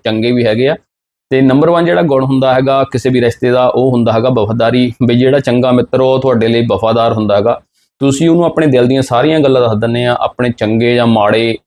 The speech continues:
ਆਪਣੇ ਕੰਮ ਜਿਹੜੇ ਹੁੰਦੇ ਸਾਰੇ ਦੱਸ ਦਿੰਦੇ ਆ, ਆਪਣੇ ਦਿਲ ਦੇ ਰਾਜ਼ ਦੱਸ ਦਿੰਦੇ ਆ। ਤੇ ਉਹ ਵਫ਼ਾਦਾਰੀ ਕਰਦਾ ਤੁਹਾਡੇ ਨਾਲ,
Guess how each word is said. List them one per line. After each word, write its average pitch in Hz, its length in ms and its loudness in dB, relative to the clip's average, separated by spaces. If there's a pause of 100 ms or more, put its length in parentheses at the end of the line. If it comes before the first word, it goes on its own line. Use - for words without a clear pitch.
(120)
ਆਪਣੇ 110 300 -2
ਕੰਮ 110 280 0
ਜਿਹੜੇ 120 180 0
ਹੁੰਦੇ 117 220 0
ਸਾਰੇ 123 280 0
ਦੱਸ 107 180 0
ਦਿੰਦੇ 110 260 0
ਆ, 117 40 0
ਆਪਣੇ 117 180 -2
ਦਿਲ 104 200 2
ਦੇ 110 120 0
ਰਾਜ਼ 101 240 0
ਦੱਸ 107 160 -2
ਦਿੰਦੇ 107 240 -2
ਆ। 127 80 -6 (420)
ਤੇ 139 80 0
ਉਹ 151 300 0
ਵਫ਼ਾਦਾਰੀ 135 640 0
ਕਰਦਾ 117 300 0
ਤੁਹਾਡੇ 117 300 -2
ਨਾਲ, 117 240 -2